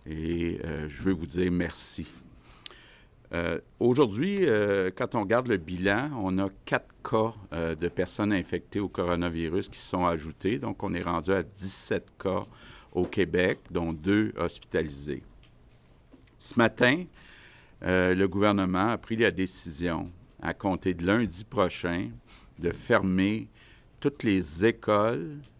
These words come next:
cégeps, universités et services de garde pendant une période de deux semaines. Concernant les services de garde,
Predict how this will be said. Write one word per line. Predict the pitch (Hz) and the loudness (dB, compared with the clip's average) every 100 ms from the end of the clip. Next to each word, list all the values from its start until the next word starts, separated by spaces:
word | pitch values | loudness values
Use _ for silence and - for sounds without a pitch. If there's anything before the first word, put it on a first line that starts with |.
| - - - | -20 -20 -20
cégeps, | - - - 131 98 110 110 - _ - - - - - - - - | -10 -8 4 4 4 2 2 0 _ -20 -20 -20 -20 -20 -20 -14 2
universités | 127 143 113 117 - - - 101 107 131 - - - - - - - | 4 4 4 2 2 -12 -6 -2 -2 -4 -12 -20 -20 -20 -20 -20 4
et | 135 180 135 - - - | 8 8 6 -4 -20 -16
services | - - 117 85 104 90 | -10 2 2 4 2 2
de | 90 | -2
garde | 85 80 73 82 - - - - - - - | -2 -2 -4 -6 -10 -14 -16 -20 -20 -20 0
pendant | 101 92 101 | 2 6 4
une | 101 | 4
période | 98 87 90 113 - | 0 2 2 2 0
de | 85 | -6
deux | 76 69 87 113 98 | -6 0 6 6 6
semaines. | - - 87 78 64 - - - - - - - - - | -2 -6 -4 -4 -8 -16 -20 -20 -20 -20 -20 -20 -20 0
Concernant | 113 117 135 117 139 | 2 6 6 6 6
les | 190 117 | 4 0
services | - 120 101 87 151 110 | 2 0 2 0 -2 0
de | 101 | 0
garde, | 87 90 87 117 | 0 0 -2 -4